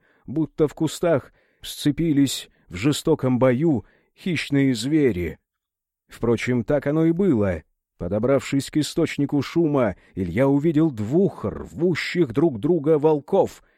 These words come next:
и узнал в одном из них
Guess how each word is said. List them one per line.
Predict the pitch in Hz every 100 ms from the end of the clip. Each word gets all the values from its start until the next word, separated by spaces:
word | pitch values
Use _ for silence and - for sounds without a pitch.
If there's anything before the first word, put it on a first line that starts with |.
| _ _ _ _ _ -
и | 131
узнал | 156 135 123 160 139
в | 127
одном | 143 131 156 135 135
из | 117
них | 156 151 110 -